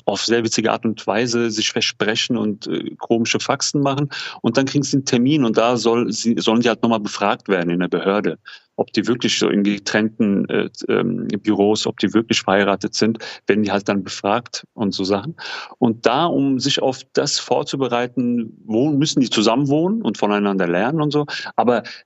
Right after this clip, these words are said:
der Film ist wirklich, ähm, ähm, witzig, aber auch, ähm, teilweise sehr, sehr romantisch, aber auch, ja, sehr emotional.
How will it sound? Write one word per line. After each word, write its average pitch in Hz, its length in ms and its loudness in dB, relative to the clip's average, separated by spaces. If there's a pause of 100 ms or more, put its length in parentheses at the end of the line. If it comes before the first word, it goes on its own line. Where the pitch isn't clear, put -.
(220)
der 110 100 -2
Film 120 240 2
ist 107 160 0
wirklich, 123 360 0 (360)
ähm, 104 340 0 (320)
ähm, 101 340 0 (680)
witzig, 180 640 2
aber 147 380 0
auch, 135 340 0 (120)
ähm, 110 440 0
teilweise 120 800 0
sehr, 107 380 2
sehr 98 140 2
romantisch, 127 680 0
aber 104 280 0
auch, 107 220 -4 (520)
ja, 113 380 0 (360)
sehr 131 180 2
emotional. 131 800 2